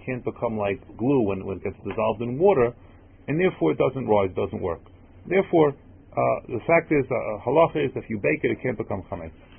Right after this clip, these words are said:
<coughs> I don't know of anybody who eats,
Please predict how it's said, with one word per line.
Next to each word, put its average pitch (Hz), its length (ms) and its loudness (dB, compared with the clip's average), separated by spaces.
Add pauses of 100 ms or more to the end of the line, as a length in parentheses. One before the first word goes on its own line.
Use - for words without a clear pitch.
(360)
<coughs> - 1300 -6
I 156 80 6
don't 180 160 6
know 151 160 10
of 135 80 4
anybody 117 540 2 (1200)
who 147 140 0
eats, 170 240 0